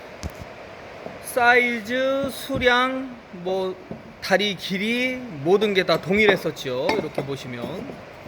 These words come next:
형태는 요 형태로 대중소가 나갔었던 주문번호 팔십팔 번이고요. 개수도 똑같이,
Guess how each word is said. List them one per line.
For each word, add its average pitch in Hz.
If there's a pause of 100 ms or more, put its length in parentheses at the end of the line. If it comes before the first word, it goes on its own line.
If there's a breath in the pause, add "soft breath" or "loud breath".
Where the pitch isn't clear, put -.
(520)
형태는 208
요 175
형태로 180 (480 loud breath)
대중소가 202
나갔었던 175
주문번호 156
팔십팔 226
번이고요. 160 (520 loud breath)
개수도 190
똑같이, 196